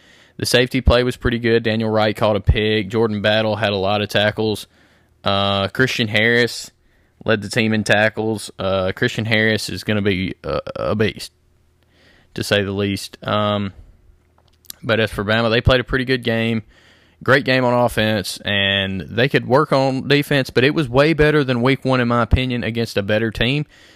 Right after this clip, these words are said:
So that's, uh, definitely some good news in, uh, Alabama's favor that way. Moving on, uh, we'll go to Auburn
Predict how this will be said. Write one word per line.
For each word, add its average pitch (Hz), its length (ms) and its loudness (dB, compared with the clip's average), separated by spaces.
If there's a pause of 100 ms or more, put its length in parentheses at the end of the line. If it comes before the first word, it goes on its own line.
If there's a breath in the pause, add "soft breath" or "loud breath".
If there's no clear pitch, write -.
(120 soft breath)
So 120 260 0
that's, 160 280 0
uh, 113 300 4
definitely 110 340 0
some 95 160 -10
good 101 180 0
news 104 400 -2
in, 98 240 -2
uh, 98 380 0
Alabama's 110 460 0
favor 104 400 0 (320 soft breath)
that 98 180 2
way. 110 220 0 (960 soft breath)
Moving 139 240 2
on, 131 260 2
uh, 117 320 2
we'll 120 160 -2
go 123 140 2
to 107 80 0
Auburn 117 420 0